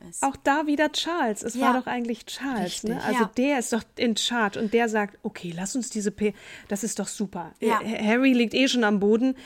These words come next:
Speaker 2: dann lenken wir ab von uns.“
Speaker 3: Und als
Speaker 1: Ja.
Speaker 3: Trennungskind, ne, ähm, ist es
Speaker 1: Ja.
Speaker 3: sowieso nochmal schwer, die, die neue Person, ähm, zu akzeptieren. Also das, das
Speaker 1: Total,
Speaker 3: spielt
Speaker 1: ja.
Speaker 3: natürlich auch nochmal mit rein. Und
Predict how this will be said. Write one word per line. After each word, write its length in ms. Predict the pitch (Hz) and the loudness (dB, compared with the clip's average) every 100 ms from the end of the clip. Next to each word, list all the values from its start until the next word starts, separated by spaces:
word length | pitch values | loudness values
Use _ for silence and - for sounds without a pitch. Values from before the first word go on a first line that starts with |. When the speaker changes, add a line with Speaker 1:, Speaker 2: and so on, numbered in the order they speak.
| - | -10
Speaker 2:
dann 160 | - 214 | -2 2
lenken 340 | 214 269 - 226 | 4 2 2 2
wir 160 | 220 | 2
ab 180 | 240 - | 0 -4
von 240 | - 208 | -2 0
uns.“ 260 | 233 233 214 | 2 4 6
Speaker 3:
Und 20 | |
als 200 | 285 - | 4 2
Speaker 1:
Ja. 80 | 220 | -2
Speaker 3:
Trennungskind, 1080 | 220 196 233 269 262 - - 247 294 294 - | 0 2 2 0 -2 -6 -4 -2 -2 -4 -6
ne, 240 | 202 269 - | -4 -4 -4
ähm, 320 | 196 196 196 | -4 -4 -6
ist 180 | 202 208 | -4 -2
es 60 | |
Speaker 1:
Ja. 80 | 208 | -2
Speaker 3:
sowieso 400 | 185 196 196 233 | 0 -2 -2 -2
nochmal 260 | 208 180 180 | -4 -6 -6
schwer, 400 | - 190 185 190 | -6 -6 -6 -6
die, 240 | - 180 - | -8 -10 -10
die 180 | 165 | -10
neue 320 | 170 170 196 208 | -10 -8 -8 -8
Person, 800 | - 180 160 185 214 220 208 - - - - - | -8 -6 -6 -4 -4 -4 -6 -10 -20 -20 -20 -8
ähm, 480 | 170 165 170 170 170 | -6 -4 -6 -6 -8
zu 140 | - | -8
akzeptieren. 880 | - - 175 - - 196 160 165 269 - | -8 -8 -10 -6 -6 -4 -4 -8 -10 -10
Also 160 | - 151 | -8 -6
das, 140 | 170 | -8
das 80 | 226 | -6
Speaker 1:
Total, 80 | 247 | -6
Speaker 3:
spielt 220 | 185 190 | -6 -6
Speaker 1:
ja. 40 | 220 | -4
Speaker 3:
natürlich 300 | 196 165 - | -4 -6 -8
auch 100 | 165 | -8
nochmal 200 | 180 160 | -8 -8
mit 160 | - | -10
rein. 180 | 147 151 | -10 -6
Und 240 | - 269 | -2 -2